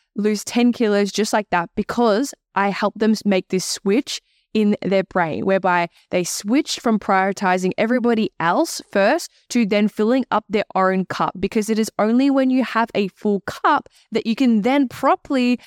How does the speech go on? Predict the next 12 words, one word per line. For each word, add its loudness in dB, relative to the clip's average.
help 0
everybody 0
else. -4
I 2
get 0
it. 0
I 0
get 0
what 0
it's -4
like. 2
And 0